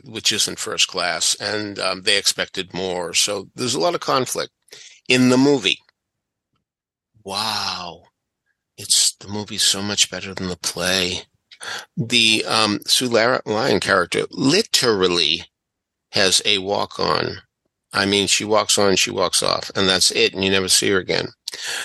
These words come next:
So that's a problem. Um, also,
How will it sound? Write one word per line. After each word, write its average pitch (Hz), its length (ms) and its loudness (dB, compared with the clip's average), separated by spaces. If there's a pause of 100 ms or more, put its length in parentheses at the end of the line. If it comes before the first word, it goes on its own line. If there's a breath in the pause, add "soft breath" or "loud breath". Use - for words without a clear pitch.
(140)
So - 160 0
that's 175 320 4
a - 40 -8
problem. - 600 -2 (580 loud breath)
Um, 110 520 2 (280)
also, 110 800 4